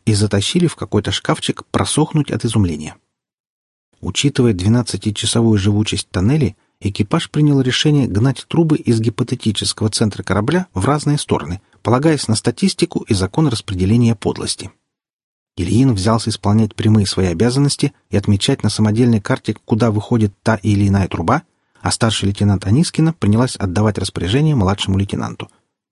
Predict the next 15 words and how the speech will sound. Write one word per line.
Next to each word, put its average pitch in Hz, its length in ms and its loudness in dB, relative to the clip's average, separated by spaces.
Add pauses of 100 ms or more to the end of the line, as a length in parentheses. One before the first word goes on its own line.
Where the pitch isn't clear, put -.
(240)
На 98 100 0
вопрос, 139 500 0
кто - 220 -2
должен 123 400 2
бегать 110 300 0
по 101 100 -2
кораблю, 113 460 0
отыскивая 101 540 0
выходы 98 340 -2
труб, 202 280 -2 (300)
ответ 104 420 -2
мог 98 160 2
быть 82 200 -6
только 92 340 -2
один. 80 360 -8